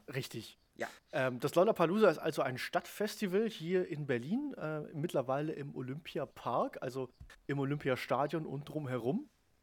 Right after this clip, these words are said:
Speaker 2: Mhm.
Speaker 1: Ähm, und, äh, da sind dann eins, zwei, drei, vier, vier, drei Viertel Bühnen aufgebaut, also vier Bühnen und noch ein bisschen Kleinkram,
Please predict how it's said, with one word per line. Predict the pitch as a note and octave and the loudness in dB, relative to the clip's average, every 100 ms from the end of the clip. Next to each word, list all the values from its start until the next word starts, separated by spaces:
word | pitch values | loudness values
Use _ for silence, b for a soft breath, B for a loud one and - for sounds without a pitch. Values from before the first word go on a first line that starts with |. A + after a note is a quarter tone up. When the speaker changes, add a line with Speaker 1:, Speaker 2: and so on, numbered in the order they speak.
| _ | _
Speaker 2:
Mhm. | - C#3+ G3+ - _ - | -14 -10 -8 -10 _ 0
Speaker 1:
Ähm, | C#3+ C#3+ C#3 C#3+ D3 _ B B B _ _ _ _ _ _ _ _ - | 4 4 2 -2 -8 _ B B B _ _ _ _ _ _ _ _ 4
und, | E3+ E3+ A3+ A3+ - - G#3 | 10 10 10 6 0 -4 -2
äh, | |
da | D3+ D#3 | 2 2
sind | D3 G3+ - | 2 0 4
dann | D#3+ E3 D#3+ D#3+ | 4 4 0 -2
eins, | D#3 D3+ - | -2 -4 -4
zwei, | - D3+ | 0 0
drei, | C#3+ C#3 | 2 0
vier, | C#3 - - C#3+ D3+ F#3 F#3+ F#3+ F#3 F3+ F3 E3 C#3+ C3 A#2+ B B B E3 | 0 -8 -14 -10 -2 4 6 6 6 6 6 2 0 -6 -12 B B B -16
vier, | C#3+ - D3+ | -14 -4 -2
drei | E3 C#3+ | 2 2
Viertel | C#3+ E3+ E3 | 4 2 2
Bühnen | C#3 F3 F#3+ | -2 -2 0
aufgebaut, | - - D#3+ C#3+ D3 | 0 0 2 4 4
also | C3 B2 | 2 -2
vier | D3+ C#3 | -2 -2
Bühnen | C3+ D#3+ F3 | -2 -2 -2
und | C#3+ | -4
noch | C#3+ | -6
ein | C3 | -8
bisschen | C3+ B2+ | -8 -4
Kleinkram, | - C3 D3 D3 D3+ | 0 0 0 0 -2